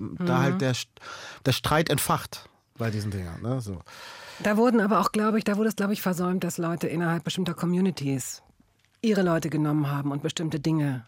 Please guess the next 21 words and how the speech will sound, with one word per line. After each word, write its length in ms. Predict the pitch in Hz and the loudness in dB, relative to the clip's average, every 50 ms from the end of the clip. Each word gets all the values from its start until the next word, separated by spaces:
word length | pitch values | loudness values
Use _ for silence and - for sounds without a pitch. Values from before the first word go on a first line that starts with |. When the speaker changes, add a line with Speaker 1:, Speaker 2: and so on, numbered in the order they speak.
| _ _ - - | _ _ -10 -6
Speaker 2:
mal 220 | 156 156 143 147 | -2 0 0 0
zu 100 | 143 - | -2 -4
diskutieren, 640 | 151 147 147 - - 139 - - 151 139 123 113 113 | -4 -6 -6 -6 -8 -10 -8 -6 -4 -4 -4 -4 -6
ja? 240 | 113 120 131 180 165 | -6 -4 -4 -4 -4
Also, 460 | - 156 156 147 156 156 151 151 151 | -2 -2 -2 0 0 0 0 0 0
äh, 240 | - - 151 151 143 | -2 -2 -2 -2 0
das 180 | 165 151 - | -2 -2 -2
würde, 240 | 190 185 180 175 165 | -2 0 0 0 0
es 100 | - 143 | 0 0
ist 100 | 202 185 | -2 0
jetzt, 180 | - 190 - - | 0 -2 -2 -2
es 140 | 151 180 165 | -2 -2 -2
ist, 120 | 151 - | -2 -4
ich 120 | 151 175 - | -4 0 2
finde, 140 | 202 196 | 2 2
es 40 | 175 | 4
ist 60 | 185 | 4
ein 80 | 175 180 | 2 2
irre 280 | - 220 214 214 202 165 | 4 4 4 4 4 4
interessantes 440 | 147 170 - - - 180 165 170 | 2 0 -2 -2 -2 -2 -2 -2
Thema. 320 | - - 190 180 160 170 | -2 0 0 2 2 0